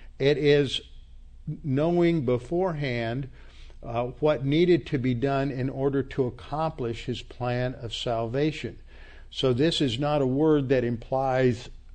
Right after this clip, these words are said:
election for eternal or selection for eternal, uh, destiny. So what, what, uh, Peter is telling the Israelites is that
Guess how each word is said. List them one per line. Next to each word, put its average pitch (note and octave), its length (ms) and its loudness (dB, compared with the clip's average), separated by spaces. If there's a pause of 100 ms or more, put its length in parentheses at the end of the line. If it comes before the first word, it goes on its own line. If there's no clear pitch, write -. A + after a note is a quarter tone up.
(180)
election B2 840 0
for A#2+ 280 -2
eternal B2 800 0 (220)
or A#2+ 140 4
selection B2+ 800 0
for A#2+ 480 0
eternal, A2+ 680 -4 (420)
uh, G#2 200 -4
destiny. G2+ 720 -2 (720)
So B2+ 500 2
what, A#2+ 280 0 (240)
what, A#2+ 340 0
uh, A2 240 -2 (140)
Peter D#3+ 340 6
is B2 120 2
telling C#3+ 340 2
the A2+ 220 0
Israelites D3 880 2
is A#2+ 320 2
that A#2+ 420 0